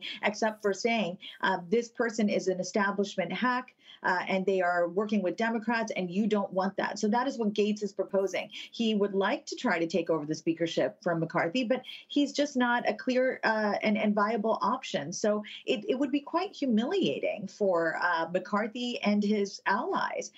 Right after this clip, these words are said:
I mean, this was, this comes at a time where Republicans need more support than ever. It's coming right on, uh, at the ti-, you know, at what would I consider one of the longest cycles for president, and, and in, in a year where there's gonna be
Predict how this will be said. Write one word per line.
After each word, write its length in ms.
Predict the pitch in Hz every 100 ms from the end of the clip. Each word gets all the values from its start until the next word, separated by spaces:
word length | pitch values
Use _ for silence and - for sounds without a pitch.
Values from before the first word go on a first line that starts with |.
| - -
I 40 |
mean, 180 | 226 214
this 240 | 247 294 320
was, 280 | 254 208 -
this 200 | 214 -
comes 260 | 262 262
at 80 | 254
a 40 | 196
time 300 | 190 208 202
where 100 | 180
Republicans 680 | 190 202 208 214 180 185
need 220 | 190 170
more 200 | 175 185
support 400 | 208 185 - 190
than 140 | 175 156
ever. 400 | 160 165 220 294 _ _ _ _ _ _ -
It's 160 | 208 208
coming 400 | 226 214 202 175
right 200 | 190 214
on, 260 | 202 196 190 - -
uh, 300 | - 180 151 139
at 100 | 165
the 80 |
ti-, 300 | 165 202 - -
you 160 | 185
know, 120 | 160
at 160 | 135 135
what 200 | 180 -
would 100 | 185 -
I 180 | 175 226
consider 380 | 214 170 175 160
one 100 | 165
of 60 |
the 60 | 156
longest 360 | 165 185 196
cycles 420 | 214 214 214 170 -
for 120 | 170
president, 600 | 208 214 202 151 190 - - -
and, 220 | - 190
and 160 | - 202
in, 100 | 208
in 200 | 208 214
a 40 |
year 280 | 226 247 262
where 160 | 226 226
there's 180 | 233 233
gonna 140 | 220
be 340 | 220 214 208